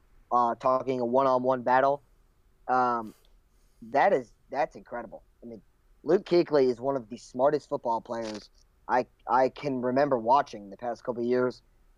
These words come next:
He rarely misses tackles. Um, and McCaffrey's reliable that you can get him, you know, forty touches in a game if you need him to.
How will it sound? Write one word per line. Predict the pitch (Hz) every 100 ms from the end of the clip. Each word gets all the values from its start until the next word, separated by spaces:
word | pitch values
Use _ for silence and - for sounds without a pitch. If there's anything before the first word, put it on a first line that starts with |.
| _
He | 123
rarely | 123 120 139 190 190
misses | 165 160 160 131
tackles. | 143 139 - 139 135 - _ _ _ _ _
Um, | 135 131 131 127 120 117 _ _ _ -
and | 175
McCaffrey's | 202 - 202 208 208 170
reliable | 165 160 170 165
that | 147
you | 139
can | 143 143
get | 135 139
him, | 143 135 117 - _ _ _ _
you | 123
know, | 120 -
forty | - 139 139
touches | 135 139 135 123
in | 120
a |
game | 117 139 117 101
if | 110
you | 123
need | 123 139
him | 110
to. | 110 113